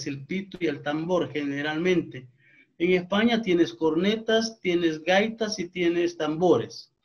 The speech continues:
Y luego los pasos que tenemos en El Salvador, en la,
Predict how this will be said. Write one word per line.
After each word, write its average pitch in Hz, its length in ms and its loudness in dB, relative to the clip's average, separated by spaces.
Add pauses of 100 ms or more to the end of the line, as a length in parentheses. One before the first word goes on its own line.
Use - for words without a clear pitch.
(160)
Y 170 140 0
luego 190 340 4
los 156 320 4
pasos 185 580 -2
que 156 60 -6
tenemos 170 580 0
en 160 80 -4
El 147 160 -2
Salvador, 147 480 -2
en 143 300 2
la, 143 240 -2